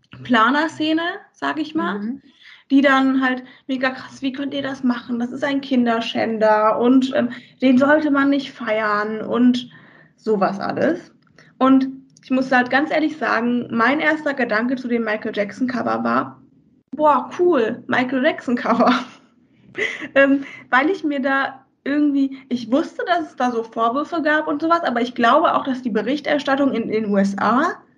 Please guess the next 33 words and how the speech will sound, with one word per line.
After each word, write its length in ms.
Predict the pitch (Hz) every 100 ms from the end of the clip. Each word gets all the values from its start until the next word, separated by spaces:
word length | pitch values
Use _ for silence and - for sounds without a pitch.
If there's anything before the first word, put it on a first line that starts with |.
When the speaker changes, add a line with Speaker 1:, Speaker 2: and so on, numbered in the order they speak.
| _ _
Speaker 1:
ganz 340 | 240 262 370 -
anders 500 | 254 302 311 311 226
war 240 | 220 247
als 140 | - 233
die 80 | 226
Berichterstattung 680 | 233 254 262 247 240 233 226
hier 380 | - 247 254 -
in 260 | 220 208
Deutschland. 640 | 208 202 196 - 147 156 - _ _ _
Oder 300 | 214 202 180
dass 200 | - 196
das 200 | 196 196
ganz 220 | 208 214
anders 300 | - 202 190
verkauft 500 | 196 196 208 202 - 190
wurde. 320 | 185 180 - - - _ _
So. 340 | 185 - - _ _ - - -
Ähm, 560 | 233 240 247 247 247 - _ _ - - _
und 340 | - 269 269 247
das 240 | 233 240
Cover 420 | - 247 349 381
wurde 180 | 277 302
jetzt 380 | 320 311 302 - _ -
im 260 | 247 247
Nachhinein, 560 | 233 226 269 330 311 311
also 160 | 233 220
im, 300 | - 196 -
vor 280 | - 277 302
dem 160 | 294
Release 440 | 254 240 262 311 277
noch 240 | 254 247
runtergenommen. 920 | 269 269 240 190 185 160 156 160 - _
So. 360 | - 175 160